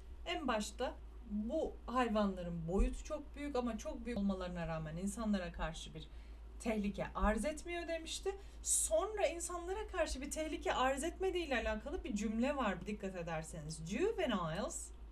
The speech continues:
juveniles, gençleri, erişkin olmayanları have been known to play with divers. Gençlerinin dalgıçlarla beraber yüzdüğü bilinir diyor. Buradan şunu çıkarmamız lazım.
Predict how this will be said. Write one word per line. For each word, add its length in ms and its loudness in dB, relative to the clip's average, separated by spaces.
juveniles, 920 0
gençleri, 680 6
erişkin 400 2
olmayanları 920 4
have 360 2
been 340 6
known 380 6
to 120 -2
play 380 -2
with 260 -4
divers. 840 0
Gençlerinin 800 4
dalgıçlarla 840 6
beraber 520 6
yüzdüğü 640 4
bilinir 760 6
diyor. 400 2
Buradan 540 8
şunu 340 4
çıkarmamız 840 0
lazım. 440 -6